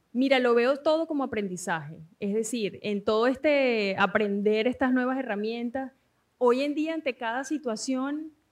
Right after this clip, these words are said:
que me sucede, en vez de irme al lado fatalista, siempre trato de ver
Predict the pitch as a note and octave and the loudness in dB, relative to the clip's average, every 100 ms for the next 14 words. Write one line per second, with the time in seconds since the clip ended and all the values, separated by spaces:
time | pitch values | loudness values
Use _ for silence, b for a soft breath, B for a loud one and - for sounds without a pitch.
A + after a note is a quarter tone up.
0 | _ A#3+ A3 G#3 G#3+ - B3 C4+ D4 A#3 | _ -4 -4 -4 -6 -4 -2 0 0 0
1 | A#3 C4 C#4 C4+ C#4 C#4 C4+ C4+ C4+ C4 | 0 0 0 -2 -4 -4 -2 -4 -4 -6
2 | A3 A3 B3+ - C4+ - C4 B3+ B3 B3+ | -6 -8 -10 -14 -16 -6 -2 -2 -4 -8
3 | B3+ A#3 A#3 A3+ G#3 G3+ | -6 -6 -6 -10 -10 -12